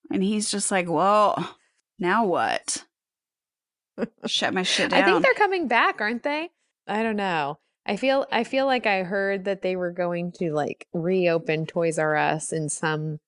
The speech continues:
Speaker 2: way, or I don't know.
Speaker 1: Koalas, which I
Speaker 2: Aw.
Speaker 1: think are fucking precious.
Speaker 2: Yeah.
Speaker 1: I've always had a fascination with Australia,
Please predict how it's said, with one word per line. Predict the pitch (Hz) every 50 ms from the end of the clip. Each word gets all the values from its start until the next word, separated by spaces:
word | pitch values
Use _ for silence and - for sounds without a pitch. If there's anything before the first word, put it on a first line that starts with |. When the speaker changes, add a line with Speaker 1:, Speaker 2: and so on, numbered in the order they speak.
| _ _
Speaker 2:
way, | - 202 185 175 180 165 165 165 160 160 156 156 160 156 151
or | - - - - 71 - - -
I | - 175
don't | 175 - 104 98
know. | 104 107 - - 104 101 190 - _ _ _ _ _ _ _ _ _ _ _ _ _ _ _ -
Speaker 1:
Koalas, | - 240 233 202 190 175 156 143 147 - - - - - - - - - - - _ _ _ _ _ _ -
which | - 190 175 156 147 185 165 151 175
I | 170 196
Speaker 2:
Aw. | - 165 -
Speaker 1:
think | - - 185 165 - - - - -
are | - 165 147
fucking | - - - - 160 156 - - 165 156
precious. | - - 127 135 143 - - 147 135 123 143 - - - - - - - _ _ _
Speaker 2:
Yeah. | - 190 190 185 175 160 156 151 151 - - - - - 185 170 - _ _ _ _ -
Speaker 1:
I've | 190 185 170
always | 170 202 226 233 226
had | 247 240 220
a | 208
fascination | 208 190 190 - - 175 165 170 165 - 160 165
with | 160 170
Australia, | 160 143 160 - - 156 143 151 160 143 135 135 135 127 147 165